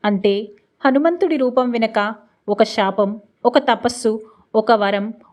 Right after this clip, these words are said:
ఒక యాగం ఇవన్నీ కారణమని మనకు తెలుస్తుంది.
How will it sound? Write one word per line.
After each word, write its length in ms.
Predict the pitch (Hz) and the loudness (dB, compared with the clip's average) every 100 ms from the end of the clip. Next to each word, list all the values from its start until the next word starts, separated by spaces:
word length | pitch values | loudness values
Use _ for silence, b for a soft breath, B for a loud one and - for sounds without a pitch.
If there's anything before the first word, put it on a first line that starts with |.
| _ | _
ఒక 140 | 208 214 | -2 0
యాగం 500 | 214 190 196 190 214 - _ - | 2 0 0 -2 -4 -10 _ -4
ఇవన్నీ 400 | 262 247 247 330 | 0 0 0 -2
కారణమని 680 | 330 240 226 226 220 202 226 - - | 2 2 2 -2 -2 -4 -8 -14 -8
మనకు 240 | 196 196 | -4 -4
తెలుస్తుంది. 760 | - 190 202 - 202 196 190 180 | -2 -2 -4 -4 -4 -2 -2 -4